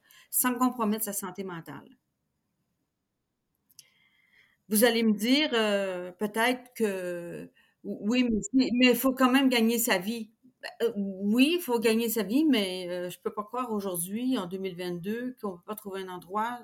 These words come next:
euh, sur la planète où on peut gagner sa vie, euh, dans un environnement qui correspond à ses valeurs, là. C'est, c'est pas possible, là. Il y a une responsabilité individuelle.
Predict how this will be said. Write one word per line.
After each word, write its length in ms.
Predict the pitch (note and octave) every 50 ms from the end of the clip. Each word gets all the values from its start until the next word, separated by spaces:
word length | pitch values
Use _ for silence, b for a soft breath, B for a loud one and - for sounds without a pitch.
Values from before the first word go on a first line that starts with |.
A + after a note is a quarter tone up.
| G3 F#3+
euh, 140 | F3 E3
sur 160 | E3 - - F#3
la 80 | F3+
planète 380 | F3+ F3+ E3+ F3 G3+ A3 A#3 -
où 60 | G3+
on 20 | F3+
peut 140 | - F3+ F3+
gagner 220 | F3 E3+ F3+ F3
sa 140 | F3 F3 E3
vie, 320 | D#3 F#3 G#3 B3 C#4+ C#4+ _ _ _ _ _ _ _ _ _ _ _ _ _ _ _ _ - -
euh, 220 | F#3 F3+ E3 E3
dans 320 | E3 G3+ G3+ F#3+ F3+ G3 G3+
un 60 | G3
environnement 520 | F#3+ F#3+ E3+ G3 F#3 F3+ F#3+ G3 G#3 A3+ B3+ C4+ B3+
qui 100 | A#3+ G#3+
correspond 420 | G#3 - F#3+ F#3 F#3+ - - G#3 G3+
à 40 | -
ses 140 | - G3
valeurs, 420 | E3+ F#3+ G#3+ A#3 A#3+ A3+ F#3+ E3+ E3+
là. 100 | D#3+ E3
C'est, 300 | - - F#3 F3 E3+ E3+
c'est 160 | - - -
pas 80 | - G3+
possible, 400 | - F#3 D#3+ - E3+ D#3+ _ -
là. 80 | - _ _ _ _ -
Il 100 | - G3+
y 60 | G#3
a 80 | G#3 G3+
une 140 | G3+ G3+ G#3
responsabilité 640 | A#3 A#3 - - A3+ A3 - A3 G#3 - - C4+
individuelle. 580 | C4 G#3 G3+ G3 F#3 - A3+ C4 D#4 E4 E4+